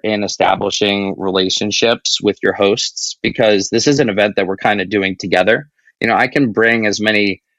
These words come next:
you know, I could bring the projectors, I could bring the sound, I could bring that. But if, if you don't have people that are willing to have fun and also connect and help and do that and have that whole Jersey attitude of being willing to get outside and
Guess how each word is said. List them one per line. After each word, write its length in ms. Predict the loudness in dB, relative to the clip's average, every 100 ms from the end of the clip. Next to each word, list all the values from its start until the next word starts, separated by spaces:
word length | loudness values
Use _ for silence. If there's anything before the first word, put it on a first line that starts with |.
| _ _
you 120 | 0
know, 40 | 2
I 120 | 2
could 120 | 0
bring 160 | 0 0
the 80 |
projectors, 600 | -2 0 0 0 0 2
I 100 | 0
could 140 | 0 -2
bring 200 | -2 -2
the 80 | -2
sound, 400 | 0 2 2 0
I 80 |
could 160 | 0 -2
bring 180 | -2 0
that. 200 | 0 0
But 140 | -2
if, 100 | -4 _ -12
if 140 | -2
you 80 | 0
don't 120 | 2
have 240 | 2 0 -2
people 360 | -4 0 2
that 120 | 4
are 120 | 2 2
willing 340 | 2 0 0 2
to 280 | 2 2 -2 _ _ _ _ -4
have 160 | -4 0
fun 540 | 2 4 2 -2 -8 _
and 160 | -4 0
also 480 | 0 0 0 0 -2
connect 560 | -2 0 0 -2 -14 -8
and 120 | -8
help 400 | -2 0 2 -2 _ -6
and 180 | -4 -2
do 160 | -2
that 260 | 2 2 2 -2 -6
and 120 | 0
have 200 | 0 2
that 160 | 0
whole 220 | 2 2 0
Jersey 440 | 0 2 2 0
attitude 600 | 0 0 0 0 2 2
of 240 | 2 -2 -8 _ _ _ 0
being 220 | 2 4
willing 240 | 2 2
to 100 | 0
get 220 | 0 2 4
outside 680 | 2 2 2 4 4 2
and 240 | -2 -6